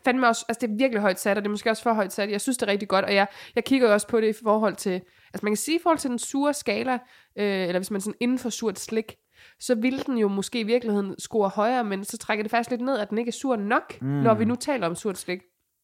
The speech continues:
Speaker 1: Så jeg har set syvtal. I forhold til udseende, så synes jeg jo, den er enormt pæn, fordi min, øh, farve, yndlingsfarve, det er jo lyserød.
Speaker 2: Jeg synes faktisk også,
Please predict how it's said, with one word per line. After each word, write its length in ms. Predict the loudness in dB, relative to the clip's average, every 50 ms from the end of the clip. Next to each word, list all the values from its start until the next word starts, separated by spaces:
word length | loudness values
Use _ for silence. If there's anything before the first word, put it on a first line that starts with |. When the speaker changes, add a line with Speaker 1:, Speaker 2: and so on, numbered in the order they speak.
| _ _ _ _ _ _ _ _ -20 _
Speaker 1:
Så 120 | -2 2
jeg 60 | 2 2
har 60 | 2
set 180 | 2 -4 -4
syvtal. 440 | -2 -2 -2 0 2 0 0 0 -2 -6 _ _ _ _ -20 -20 -20 -20 _ _ _
I 40 | -2
forhold 180 | 2 2 2 2
til 100 | 2 2
udseende, 460 | 2 2 2 0 0 0 0 -2 -4
så 120 | -4 -4
synes 180 | -4 -4 0 0
jeg 80 | 2
jo, 60 | 0 2
den 160 | 0 -2 -2
er 40 | -2
enormt 420 | -2 0 2 2 2 2 2 -2
pæn, 240 | 0 0 0 0 -2 -6
fordi 140 | -6 -6 -4
min, 300 | -2 -2 -4 -2 -2 -4
øh, 160 | -2 -4 -2
farve, 260 | 0 0 0 0 0 -2
yndlingsfarve, 400 | -2 -2 -2 0 2 2 0 0
det 100 | 0 0
er 40 | 2
jo 60 | 2
lyserød. 380 | 2 2 0 -2 -4 -4 -6 -6 _ _ _ _ _ _ _ _ _ _ _ -4
Speaker 2:
Jeg 180 | -2 -2 -2
synes 500 | -4 -6 -4 -2 0 0 -2 -4 -8 -14 _ _
faktisk 500 | -4 -4 -4 -4 -8 -10 -10 -10 -10 -12 -4
også, 340 | 0 0 0 0 0 -8 -12